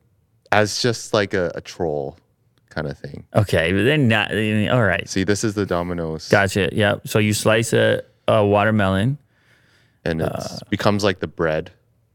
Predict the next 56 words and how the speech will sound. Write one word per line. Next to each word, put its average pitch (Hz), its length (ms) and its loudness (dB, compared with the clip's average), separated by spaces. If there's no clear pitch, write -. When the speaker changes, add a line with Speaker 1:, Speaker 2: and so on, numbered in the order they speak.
Speaker 2:
Right. 101 400 4
Speaker 1:
The 90 120 0
dough. 82 500 -2
Speaker 2:
Yes, 110 360 2
Speaker 1:
And 95 80 2
then 90 80 4
Speaker 2:
yes, 87 160 0
Speaker 1:
you 90 80 4
put 87 80 4
Speaker 2:
yes. 90 100 0
Speaker 1:
cheese 87 380 -2
and 78 200 -6
sauce 80 440 -2
on 80 120 0
Speaker 2:
You 131 60 4
Speaker 1:
it. 127 40 2
Speaker 2:
slice 160 340 0
it, 139 80 0
you 127 200 2
leave 123 380 2
it 110 200 2
a - 40 -2
circular 98 680 2
shape. - 580 -2
You 110 80 2
don't, 110 300 0
and 110 160 4
then 101 180 2
eventually 107 680 2
you're 98 140 2
gonna 98 140 4
s-, 92 140 -4
put 104 200 0
those 98 180 2
slices 95 460 0
into 85 640 -4
Speaker 1:
Mm-hmm. 80 220 -10
Speaker 2:
we 104 160 4
think 117 200 2
it 104 120 2
might 101 260 2
be 101 160 2
an 92 80 2
acquired 87 640 0
taste. 85 360 -2
Do 123 100 0
you, 117 80 2
so 123 120 0
you 120 180 2
actually 127 240 0
cook - 220 0
it 127 100 0
so 113 120 2
it's 101 120 0
hot - 280 0
watermelon? 131 640 2